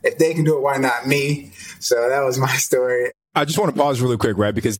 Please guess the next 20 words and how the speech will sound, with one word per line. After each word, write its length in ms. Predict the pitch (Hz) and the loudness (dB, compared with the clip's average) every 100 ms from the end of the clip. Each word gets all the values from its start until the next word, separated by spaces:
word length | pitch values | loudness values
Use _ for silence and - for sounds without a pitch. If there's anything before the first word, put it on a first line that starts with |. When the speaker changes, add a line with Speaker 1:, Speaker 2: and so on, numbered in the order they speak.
| - | -2
Speaker 2:
that's 220 | 139 - - | -4 -2 -2
amazing, 520 | 131 117 123 98 92 | 0 0 0 0 2
right? 220 | 92 107 | 2 0
You 140 | 120 | -2
bought 320 | 123 117 143 - | 0 0 0 -2
this 160 | 131 | -4
property 640 | - 113 95 92 87 87 - _ _ _ _ _ - | -2 -2 0 -4 -6 -8 -14 _ _ _ _ _ -2
for 260 | 123 117 - | 0 0 0
essentially 400 | 139 196 - 139 | 0 -2 0 2
no 180 | 123 131 | 2 2
money 240 | 127 117 | 2 2
out 60 | 107 | 0
of 80 | 101 | 0
pocket 380 | 101 95 87 | 0 0 0
once 200 | 104 104 | 2 2
you 60 | 101 | 0
factor 360 | 110 101 98 101 | 0 0 2 2
in 100 | 95 | 2
this 180 | 90 | 0
credit, 440 | - 98 82 85 | -2 -2 0 -4